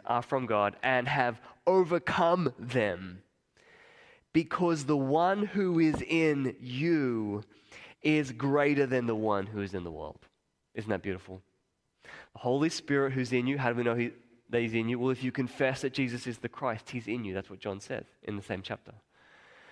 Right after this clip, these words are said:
And that Spirit is greater than any spirit in the world. And so we need not fear and instead discern what is true and dismiss what is false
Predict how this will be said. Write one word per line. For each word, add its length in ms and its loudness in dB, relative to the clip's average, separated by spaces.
And 320 2
that 320 4
Spirit 640 -4
is 140 0
greater 460 4
than 180 4
any 200 4
spirit 440 2
in 80 2
the 80 0
world. 480 -8
And 120 -2
so 120 -2
we 120 2
need 340 0
not 260 2
fear 720 2
and 100 2
instead 460 -2
discern 560 -2
what 100 0
is 140 -4
true 240 -2
and 80 0
dismiss 460 -8
what 100 -12
is 120 -10
false 680 -12